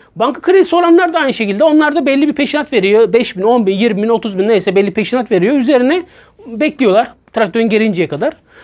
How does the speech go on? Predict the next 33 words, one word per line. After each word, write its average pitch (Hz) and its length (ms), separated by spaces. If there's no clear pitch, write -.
Zaten 254 340
peşin 269 260
olanlara 240 460
kaydırılıyor 165 520
genelde. 131 540
Banka 170 340
kredisi 156 640
değil 294 220
de 160 140
peşin 285 280
ne 359 60
kadar 269 260
çoksa, 294 440
nakit 214 360
gücü 190 200
olan 226 260
ne 247 80
kadar 226 220
çoksa 302 460
onlar 277 300
daha 285 200
erken 247 600
traktörlerine 190 560
ulaşıyor. 170 600
Şu - 160
anki 233 480
mevcut 202 500
durumumuzda 202 460
maalesef. 151 420
Devam 359 200
edelim. 302 280
"Tamam." 311 280
diyorsun. 262 340